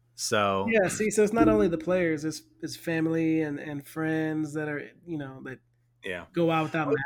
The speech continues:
Speaker 2: mask or
Speaker 1: and, and that's, and I'll, I'll touch a little bit on that for the N B A. The N B A is being smart about it, obviously, 'cause Adam Silver is best commissioner.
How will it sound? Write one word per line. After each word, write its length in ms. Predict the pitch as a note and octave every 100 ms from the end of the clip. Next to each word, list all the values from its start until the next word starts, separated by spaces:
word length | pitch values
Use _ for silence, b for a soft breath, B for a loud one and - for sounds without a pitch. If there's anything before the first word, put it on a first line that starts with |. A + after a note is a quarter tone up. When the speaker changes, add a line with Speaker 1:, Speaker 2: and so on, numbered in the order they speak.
| D3
Speaker 2:
mask 520 | D3+ D3 D3+ - -
or 280 | C#3+ C#3+ C#3
Speaker 1:
and, 100 | D3+
and 200 | F3 D3+
that's, 180 | D#3+ -
and 120 | C#3+
I'll, 120 | D3+ E3
I'll 80 | F3
touch 240 | G3 F#3
a 40 | F3
little 140 | E3
bit 100 | D#3+
on 140 | D#3 D3
that 220 | C#3+ C#3
for 60 |
the 100 | C#3
N 140 | C#3 C3+
B 140 | B2
A. 120 | C3
The 80 | B2+
N 100 | C#3
B 80 | F#3+
A 40 |
is 100 | F3+
being 180 | D3+ C#3+
smart 320 | - B2 B2+
about 220 | C#3+ C#3+ C#3+
it, 60 |
obviously, 440 | A2 A2 G#2+ - A#2
'cause 240 | A2 G2
Adam 240 | - A2 G#2+
Silver 260 | B2 A2
is 100 | G#2
best 200 | - G#2+
commissioner. 580 | - A#2+ C#3 - G2 F#2+